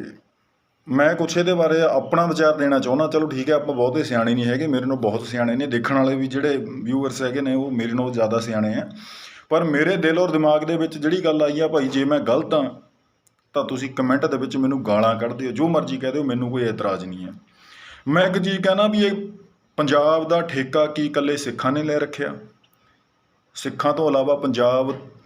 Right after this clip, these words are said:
ਲਈ ਕਿਸੇ ਦੀ ਕੋਈ ਜ਼ਿੰਮੇਵਾਰੀ ਨਹੀਂ ਹੈ। ਜੇ ਧਰਨੇ ਲਾਉਣ ਜ਼ਮੀਨਾਂ ਪਿੱਛੇ ਤਾਂ ਸਿੱਖ ਲਾਉਣ, ਪਾਣੀਆਂ ਦੀ ਲੜਾਈ ਲੜਨ ਤਾਂ ਸਿੱਖ ਲੜਨ, ਆਹ ਭਈਆਂ ਪਿੱਛੇ ਲੜਨ, ਜਿੰਨਾ ਯੂ ਪੀ ਬਿਹਾਰ ਸਾਰਾ ਆ ਕੇ ਪੰਜਾਬ ਦੇ ਵਿੱਚ ਰਹਿ ਰਿਹਾ ਤਾਂ ਉਹ ਸਿੱਖ ਲੜਨ,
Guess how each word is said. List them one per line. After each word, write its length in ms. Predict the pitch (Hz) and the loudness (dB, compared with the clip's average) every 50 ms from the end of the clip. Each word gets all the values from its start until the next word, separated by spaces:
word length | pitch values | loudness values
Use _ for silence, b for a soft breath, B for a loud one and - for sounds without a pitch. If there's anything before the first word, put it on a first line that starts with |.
| - - | -16 -8
ਲਈ 200 | - 123 131 131 | -4 -2 -2 -2
ਕਿਸੇ 300 | 123 135 135 123 143 151 | -2 -4 -4 -4 -4 -4
ਦੀ 140 | 143 151 143 | -4 -4 -4
ਕੋਈ 220 | 151 143 143 160 | -2 -2 -2 -2
ਜ਼ਿੰਮੇਵਾਰੀ 540 | 156 160 160 151 151 151 143 143 143 143 143 | 0 -2 -2 -2 0 0 0 0 -2 -2 -2
ਨਹੀਂ 220 | 143 143 143 135 | -4 -4 -4 -4
ਹੈ। 120 | 135 131 127 - - - - _ _ _ _ b b b b b b b b b b 117 | -4 -6 -6 -10 -18 -20 -20 _ _ _ _ b b b b b b b b b b -6
ਜੇ 240 | 117 135 156 151 | 0 2 2 2
ਧਰਨੇ 520 | 151 156 - 170 156 123 123 131 131 135 139 | 2 0 2 2 2 2 2 2 2 2 2
ਲਾਉਣ 300 | 135 135 139 151 151 139 | 2 2 2 2 0 -2
ਜ਼ਮੀਨਾਂ 400 | 131 127 127 123 123 127 135 135 | -4 -4 -4 -2 0 0 0 0
ਪਿੱਛੇ 360 | 131 127 123 - 143 139 139 | -2 -4 -6 -4 -4 -4 -2
ਤਾਂ 180 | 127 139 131 127 | 0 0 0 0
ਸਿੱਖ 320 | - - 117 110 - - | -2 -4 -4 -2 -2 0
ਲਾਉਣ, 420 | 117 123 131 139 139 131 123 120 - - - - B B B B B B B B B B B B B B | 0 2 0 0 0 -2 -4 -6 -8 -12 -16 -20 B B B B B B B B B B B B B B
ਪਾਣੀਆਂ 360 | - 139 135 135 143 147 147 147 | 2 4 4 4 4 2 2 2
ਦੀ 120 | 151 151 | 2 2
ਲੜਾਈ 280 | 139 139 139 139 139 139 | 2 2 2 2 2 2
ਲੜਨ 360 | 135 143 143 147 147 147 139 | 2 2 2 2 2 0 0
ਤਾਂ 180 | - 147 139 | 0 0 0
ਸਿੱਖ 300 | 131 - 131 123 - - | 0 -2 -4 -6 -4 -2
ਲੜਨ, 440 | 135 131 135 135 139 143 135 131 123 131 - - _ _ _ b b b b b b b | 0 2 2 2 2 0 0 -2 -4 -6 -12 -18 _ _ _ b b b b b b b
ਆਹ 80 | 156 151 | -2 0
ਭਈਆਂ 360 | 151 - 165 147 135 127 131 | 0 0 0 2 2 2 2
ਪਿੱਛੇ 320 | 131 - 131 - - 147 139 | 2 0 -2 -2 0 0 2
ਲੜਨ, 340 | 135 147 151 160 160 147 | 2 2 2 0 0 -2
ਜਿੰਨਾ 200 | 135 143 147 147 | -2 0 0 0
ਯੂ 160 | 143 127 123 127 | 0 -2 -4 -6
ਪੀ 200 | 123 135 151 147 | -2 -2 0 0
ਬਿਹਾਰ 300 | 151 147 151 139 127 120 | 0 2 2 2 0 0
ਸਾਰਾ 220 | 123 139 147 156 | 0 0 2 2
ਆ 100 | 151 135 | 2 2
ਕੇ 100 | - 135 | 0 -2
ਪੰਜਾਬ 400 | 123 135 131 117 120 120 123 123 | -2 -2 0 2 2 2 2 0
ਦੇ 120 | 123 131 | -2 -2
ਵਿੱਚ 200 | 127 123 123 127 | -4 -4 -4 -4
ਰਹਿ 180 | 131 127 131 139 | -2 0 0 2
ਰਿਹਾ 120 | 147 147 | 2 0
ਤਾਂ 120 | 139 151 143 | 0 0 -2
ਉਹ 40 | - | -2
ਸਿੱਖ 280 | - 127 120 120 - | -2 -4 -6 -6 -4
ਲੜਨ, 380 | 123 127 131 135 143 139 131 | -2 0 0 0 0 -2 -4